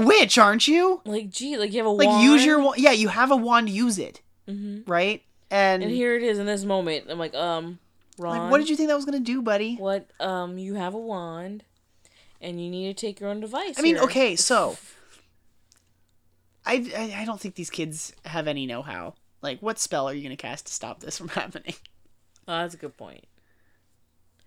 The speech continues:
Speaker 1: So I think it's just kinda desperation. But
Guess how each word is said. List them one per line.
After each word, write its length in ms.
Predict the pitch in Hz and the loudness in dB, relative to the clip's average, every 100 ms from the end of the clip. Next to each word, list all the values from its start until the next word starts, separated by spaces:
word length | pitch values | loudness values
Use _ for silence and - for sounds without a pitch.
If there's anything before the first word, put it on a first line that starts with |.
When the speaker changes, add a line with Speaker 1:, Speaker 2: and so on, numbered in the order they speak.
| _ _ - | _ _ -16
Speaker 1:
So 140 | - 233 | -2 2
I 60 | |
think 120 | 269 | 4
it's 80 | 302 | 2
just 120 | 269 | 0
kinda 160 | - 254 | 0 0
desperation. 880 | 202 202 - 170 165 165 123 123 160 _ _ _ _ _ _ _ _ _ - | 2 0 -2 -2 -2 -4 -8 -10 -16 _ _ _ _ _ _ _ _ _ 0
But 320 | 196 180 151 | 4 4 0